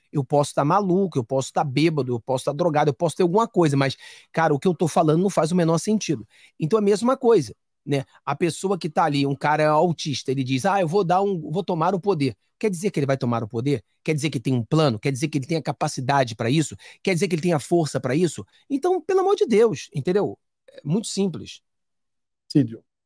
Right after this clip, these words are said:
Speaker 2: não. Primeiro tu vai perguntar, "Eu tenho uma bomba atômica?"
Speaker 1: Não.
Speaker 2: Eu posso
Speaker 1: Exato.
Speaker 2: ser louco.
Speaker 1: Exato.
Speaker 2: Posso tá drogado.
Speaker 1: Exato.
Speaker 2: Posso ser bêbado.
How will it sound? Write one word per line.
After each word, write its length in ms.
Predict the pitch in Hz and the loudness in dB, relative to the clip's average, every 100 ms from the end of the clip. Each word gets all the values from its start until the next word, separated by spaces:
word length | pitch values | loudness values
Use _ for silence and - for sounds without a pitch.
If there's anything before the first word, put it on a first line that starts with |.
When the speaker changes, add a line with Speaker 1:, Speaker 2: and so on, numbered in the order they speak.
| - | -8
Speaker 2:
não. 340 | 320 214 131 - _ _ _ 190 - | -6 -4 -8 -14 _ _ _ -12 -4
Primeiro 240 | 185 202 - | 4 4 4
tu 40 | |
vai 80 | 302 | 2
perguntar, 380 | 269 240 156 131 - | 4 6 6 4 0
"Eu 60 | |
tenho 200 | 135 214 | 4 4
uma 120 | 190 135 | 4 4
bomba 240 | 147 131 | 2 2
atômica?" 440 | - 190 165 - _ _ _ | 0 0 -2 -6 _ _ _
Speaker 1:
Não. 280 | 131 104 95 - | -10 -10 -6 2
Speaker 2:
Eu 60 | |
posso 180 | 165 170 | 4 4
Speaker 1:
Exato. 100 | 381 | 4
Speaker 2:
ser 60 | 294 | 6
louco. 200 | 170 - _ - | 6 4 _ -8
Speaker 1:
Exato. 360 | 240 123 - - | -4 -4 -6 -4
Speaker 2:
Posso 160 | 131 | 0
tá 80 | - | 2
drogado. 440 | 170 226 165 175 185 | 4 6 6 4 2
Speaker 1:
Exato. 320 | 165 170 160 | 0 2 2
Speaker 2:
Posso 80 | 123 | 4
ser 80 | 240 | 6
bêbado. 440 | 156 180 113 - | 8 6 4 -6